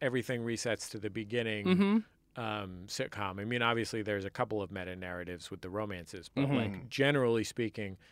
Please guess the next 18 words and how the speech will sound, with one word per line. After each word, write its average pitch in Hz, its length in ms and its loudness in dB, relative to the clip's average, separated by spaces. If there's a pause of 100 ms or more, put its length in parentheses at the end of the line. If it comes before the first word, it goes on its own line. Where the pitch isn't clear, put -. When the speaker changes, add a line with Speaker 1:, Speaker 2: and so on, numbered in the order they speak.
(280)
Speaker 1:
it 127 120 -2
really 120 540 2
is, 110 300 2
uh, 98 240 -2 (340)
you 120 160 0
can 120 160 -2
expect 110 460 -2
everyone 101 400 -4
to 92 100 -12
say 101 220 -6
Norm 101 400 -4
when 95 180 -8
Norm 113 300 -2
comes 95 320 -8
through, 95 340 -2
Speaker 2:
Yeah. 85 160 2 (560)
Speaker 1:
uh, 95 300 -4
show. 87 800 2